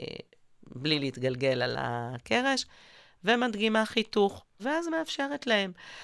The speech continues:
אז בעצם, כל מה שקשור לעבודות הבית, שזה בישול, הכנת ארוחת ערב, שטיפת כלים,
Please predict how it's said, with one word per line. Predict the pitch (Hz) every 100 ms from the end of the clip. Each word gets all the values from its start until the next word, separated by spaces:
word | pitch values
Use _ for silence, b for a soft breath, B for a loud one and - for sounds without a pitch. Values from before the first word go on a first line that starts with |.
| B
אז | - 170
בעצם, | 170 196 - 247 - 190 160 - _ -
כל | - 247 247 233
מה | 208
שקשור | - - 165 - 165 143
לעבודות | 143 147 156 165 190 190
הבית, | 160 151 139 135 -
שזה | 165 160 175 175 175 175 B B B B -
בישול, | 185 - 175
הכנת | 143 - 180 190 -
ארוחת | 180 185 - 180 - -
ערב, | 170 143 123
שטיפת | - - 185 - - 185 -
כלים, | - 185 170 165 156 139 127